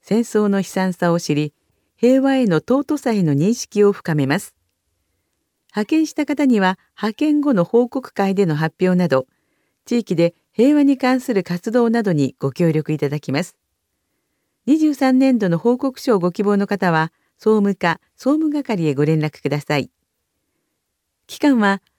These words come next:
八月八日水曜日から十日金曜日。対象は、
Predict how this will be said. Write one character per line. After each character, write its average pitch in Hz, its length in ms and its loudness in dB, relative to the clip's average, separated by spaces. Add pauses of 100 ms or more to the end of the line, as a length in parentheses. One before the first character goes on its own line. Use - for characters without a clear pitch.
(140)
八 226 320 0
月 277 260 0
八 247 200 4
日 220 140 -4
水 233 280 0
曜 226 160 2
日 180 100 -2
か 151 140 -2
ら 139 160 -2 (180)
十 202 220 2
日 180 220 -4
金 180 300 0
曜 170 180 0
日。 127 200 -6 (640)
対 240 160 -2
象 226 200 0
は、 196 220 0